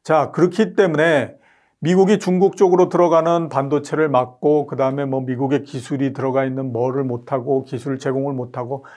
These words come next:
이렇게 하다 보면 자연적으로 우리나라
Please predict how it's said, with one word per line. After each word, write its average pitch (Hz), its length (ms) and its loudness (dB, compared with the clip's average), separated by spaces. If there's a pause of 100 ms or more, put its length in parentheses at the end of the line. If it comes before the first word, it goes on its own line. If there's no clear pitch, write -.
(120)
이렇게 165 240 0
하다 170 180 4
보면 139 460 0 (280)
자연적으로 185 920 6
우리나라 156 920 6